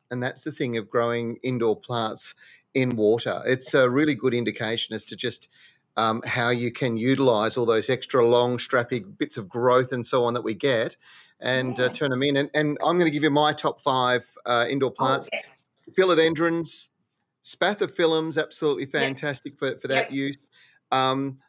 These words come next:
Speaker 1: I would say to you that probably one of the better ones is that, is that, uh, Dracaena, that, um,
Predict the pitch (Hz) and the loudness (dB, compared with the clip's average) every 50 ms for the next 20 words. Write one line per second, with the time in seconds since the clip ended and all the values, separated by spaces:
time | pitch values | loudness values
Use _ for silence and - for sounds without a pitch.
0 | _ _ _ _ - 151 170 220 240 262 - - - - 160 151 156 160 156 - | _ _ _ _ 2 2 2 2 2 -2 -6 -6 -4 -2 0 0 0 -2 -4 -6
1 | - 156 147 143 143 139 139 127 113 139 135 135 - _ - - 160 160 170 196 | -6 -6 -4 -4 -4 -4 -4 -4 -2 -4 -4 -4 -6 _ -8 -4 -2 -2 -2 -2
2 | 170 165 156 139 123 143 143 139 139 143 143 143 - - 127 135 123 110 - 147 | -2 -2 -2 -2 -2 -2 -2 -2 -2 -2 -4 -6 -4 -2 0 0 0 -2 -4 -4
3 | 135 110 156 147 151 160 147 127 113 110 - 190 185 - 147 143 135 - - 139 | 0 2 4 4 4 4 4 2 2 0 -2 -4 -6 -6 -6 -6 -4 -2 0 0
4 | 127 120 - - - - - 139 123 123 135 127 131 - - - 143 131 123 104 | 0 -2 -4 -10 -14 -12 -10 -6 -2 0 0 0 -2 -6 -8 -4 -2 -2 -2 -2
5 | 131 120 - - 147 139 135 131 117 120 - - - - _ _ _ _ _ _ | -6 -8 -4 -2 -2 0 0 2 2 0 0 -2 -6 -18 _ _ _ _ _ _
6 | _ - 120 120 117 117 117 113 117 117 113 113 - | _ -2 0 0 2 2 0 -2 -2 -6 -8 -10 -10